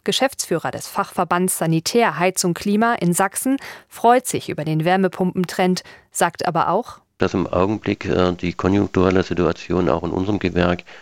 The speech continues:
Speaker 2: nicht die beste ist. Insoweit, äh, verfällt hier keiner in Euphorie.
Speaker 1: Sprich,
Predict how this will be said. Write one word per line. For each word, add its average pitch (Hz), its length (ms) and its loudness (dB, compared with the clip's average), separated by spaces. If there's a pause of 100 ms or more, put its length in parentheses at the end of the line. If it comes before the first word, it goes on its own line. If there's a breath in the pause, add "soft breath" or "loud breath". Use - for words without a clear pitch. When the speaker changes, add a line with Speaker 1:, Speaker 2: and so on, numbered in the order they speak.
Speaker 2:
nicht 92 220 2
die 120 80 2
beste - 360 0
ist. 107 280 0
Insoweit, 87 580 0 (480 loud breath)
äh, 87 220 2
verfällt 92 340 -6
hier 90 80 0
keiner 85 380 2
in 87 100 0
Euphorie. 85 560 0 (160)
Speaker 1:
Sprich, - 520 -4